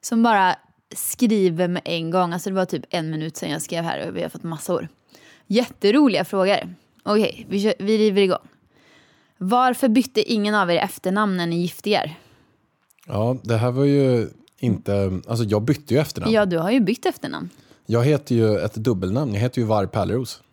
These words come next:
Speaker 1: Ja, precis.
Speaker 2: Så jag har bytt.
Speaker 1: Du har bytt efternamn, men vi, jag och Elvis är lite besvikna att du bara het-, eller att du heter två.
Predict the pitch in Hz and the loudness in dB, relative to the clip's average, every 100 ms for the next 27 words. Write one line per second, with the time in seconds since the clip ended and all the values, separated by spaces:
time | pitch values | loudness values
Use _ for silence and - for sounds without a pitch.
0 | - 247 240 _ _ _ _ _ _ _ | -8 -6 -6 _ _ _ _ _ _ _
1 | _ - 175 202 208 - - _ 92 113 | _ -6 -2 -2 -4 -8 -20 _ -2 0
2 | 120 110 - - _ _ _ _ _ _ | 0 -2 -4 -20 _ _ _ _ _ _
3 | _ 196 233 262 269 240 233 - 226 - | _ 0 2 4 4 2 0 -2 -4 -2
4 | 202 202 196 196 196 185 - _ _ _ | 0 2 2 2 -2 -4 -10 _ _ _
5 | _ - 208 214 208 - 190 220 220 220 | _ -4 0 2 0 -4 -4 -2 0 2
6 | 240 240 202 185 202 196 214 208 175 185 | 4 4 2 2 0 0 0 0 0 -2
7 | 196 180 165 170 135 - 170 - 165 156 | -2 -2 -2 -2 -4 -4 -6 -4 -4 -4
8 | - 170 175 143 92 - 156 - - - | -6 -2 0 2 0 -2 -6 -10 -16 -20
9 | - 190 190 175 165 180 170 139 139 - | -4 0 2 2 0 -2 -4 -4 -10 -10
10 | - | -10